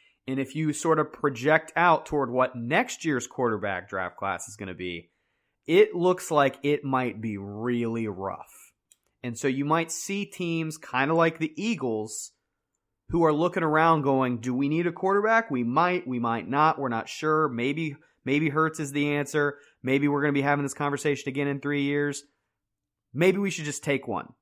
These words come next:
Because next year, if we don't like what we have, next year we might not really have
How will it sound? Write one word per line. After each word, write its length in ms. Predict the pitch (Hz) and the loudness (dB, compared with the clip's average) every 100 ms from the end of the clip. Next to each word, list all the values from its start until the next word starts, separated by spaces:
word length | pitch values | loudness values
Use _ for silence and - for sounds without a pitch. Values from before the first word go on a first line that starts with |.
| _ | _
Because 420 | 139 160 143 113 | -2 0 -2 -4
next 460 | 117 160 180 - - | -2 0 0 -2 -2
year, 360 | 220 214 214 - _ _ _ - | 2 4 2 -4 _ _ _ -8
if 120 | 131 | -2
we 100 | 165 | 0
don't 320 | 135 170 165 | 4 4 6
like 260 | 151 160 160 | 4 4 4
what 120 | 151 | 2
we 120 | 139 | 2
have, 460 | 123 147 165 180 170 _ - | 4 6 6 2 -4 _ -2
next 320 | 160 175 - | 0 0 -2
year 80 | 196 | 0
we 100 | 175 | 4
might 240 | 165 160 | 2 2
not 200 | 151 139 | 0 2
really 180 | 143 131 | 0 -2
have 600 | 104 139 135 131 131 | 0 4 6 6 4